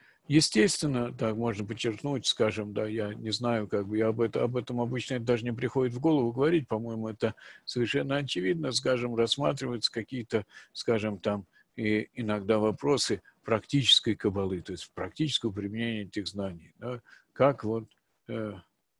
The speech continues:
ну, в шутку говоря, как сотворить корову, да. Значит, э, э, практическая кабала — это полный, полный абсурд,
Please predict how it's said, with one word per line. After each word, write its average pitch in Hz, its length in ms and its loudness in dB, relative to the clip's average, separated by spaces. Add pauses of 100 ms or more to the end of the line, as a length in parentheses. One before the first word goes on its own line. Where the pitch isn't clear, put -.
(120)
ну, 69 220 -10 (680)
в - 80 -12
шутку 117 320 -2
говоря, 113 360 2
как 123 240 2
сотворить 107 560 -2
корову, 101 600 2 (320)
да. 107 240 -6 (560)
Значит, 131 360 -6 (100)
э, 131 260 6
э, 131 800 0
практическая 135 580 0
кабала — 123 540 4 (100)
это 107 400 -2 (140)
полный, 113 580 0 (360)
полный 113 340 0
абсурд, 120 560 -2